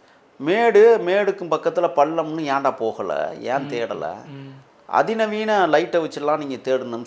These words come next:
Speaker 1: சொன்னீங்கல்ல." இப்ப முன்னுக்கு பின் முரணா பேசுறாரு அவரு. அது யாரு?
Speaker 2: கண்டிப்பா.
Speaker 1: அந்த அதிகாரியே முன்னுக்கு பின் முரணா.
Speaker 2: கமிஷனர், கோவை மாநகர
Speaker 1: ஆ, கமிஷனர்.
Speaker 2: காவல் ஆணையர்.
Speaker 1: இப்ப அவரை வந்து த-, தகுதி நீக்கம் பண்ணணும்னு நான் சொல்றேன்.
Speaker 2: ஓகே.
Speaker 1: ஏன்னா,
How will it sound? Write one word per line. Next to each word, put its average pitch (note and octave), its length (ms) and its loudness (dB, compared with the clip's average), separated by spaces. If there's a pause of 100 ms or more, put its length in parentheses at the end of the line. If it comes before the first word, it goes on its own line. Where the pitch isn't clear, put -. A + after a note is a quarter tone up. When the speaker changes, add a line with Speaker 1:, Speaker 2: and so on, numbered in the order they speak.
(120)
Speaker 1:
சொன்னீங்கல்ல." E2 400 -10
இப்ப D#2 400 -8 (220)
முன்னுக்கு G#3+ 380 -2
பின் G#3 260 -4
முரணா D3 420 -2
பேசுறாரு - 240 -8
அவரு. - 240 -16
அது - 180 -8
யாரு? A2+ 220 0
Speaker 2:
கண்டிப்பா. D3+ 60 2
Speaker 1:
அந்த A2+ 280 0
அதிகாரியே D3 360 0
முன்னுக்கு C3 260 -8
பின் A#2+ 260 -12
முரணா. G2 40 -6
Speaker 2:
கமிஷனர், C3 540 -4
கோவை D#3 200 -6
மாநகர C#3 360 -4
Speaker 1:
ஆ, C#3+ 200 -2
கமிஷனர். C3+ 240 -2
Speaker 2:
காவல் D3+ 240 2
ஆணையர். C#3 160 -2
Speaker 1:
இப்ப C#3 140 4
அவரை C#3+ 280 6
வந்து F3 240 -2
த-, B2+ 220 4
தகுதி G3 360 0
நீக்கம் D3 280 -12
பண்ணணும்னு A2 260 -8
நான் G2 140 -10
சொல்றேன். - 380 -20 (140)
Speaker 2:
ஓகே. D3+ 300 0
Speaker 1:
ஏன்னா, A#2 320 -6